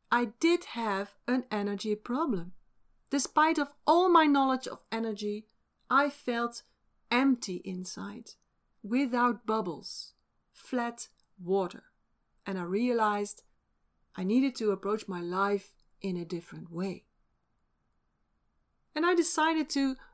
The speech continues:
to study T C M, traditional Chinese medicine. And after a few years, I was a certified therapist in Chinese medicine,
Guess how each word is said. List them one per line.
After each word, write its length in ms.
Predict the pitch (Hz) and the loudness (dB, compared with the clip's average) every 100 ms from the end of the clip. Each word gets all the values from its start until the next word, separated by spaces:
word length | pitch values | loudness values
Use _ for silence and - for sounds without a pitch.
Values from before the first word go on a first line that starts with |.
| - | -10
to 100 | - | -4
study 440 | - - 302 285 | -4 2 2 4
T 220 | 262 254 240 | 2 2 2
C 240 | - 190 | 0 -6
M, 180 | 151 131 | -6 -8
traditional 540 | - 233 254 247 240 220 | -4 -2 -2 -2 -2 -2
Chinese 500 | - 202 202 196 170 | -4 -2 0 -2 -4
medicine. 580 | 175 190 185 - 190 - - | -6 -8 -10 -8 -10 -10 -8
And 400 | 240 240 247 240 | -2 0 0 0
after 320 | 247 294 - | 0 0 2
a 40 | 339 | 0
few 280 | - 262 247 | 2 0 2
years, 420 | 233 233 240 - - _ _ | 2 0 0 -4 -14 _ _
I 200 | 233 262 | 2 2
was 240 | 262 240 240 | 4 2 0
a 60 | |
certified 680 | - 226 226 202 202 196 - | -4 -4 -4 -2 0 0 -2
therapist 600 | - 277 269 262 226 - - | -2 2 2 2 0 0 -4
in 260 | 269 294 277 | -2 0 -2
Chinese 500 | - 339 262 202 208 | 0 0 2 0 -4
medicine, 600 | 214 233 - 190 185 | -6 -6 -6 -6 -10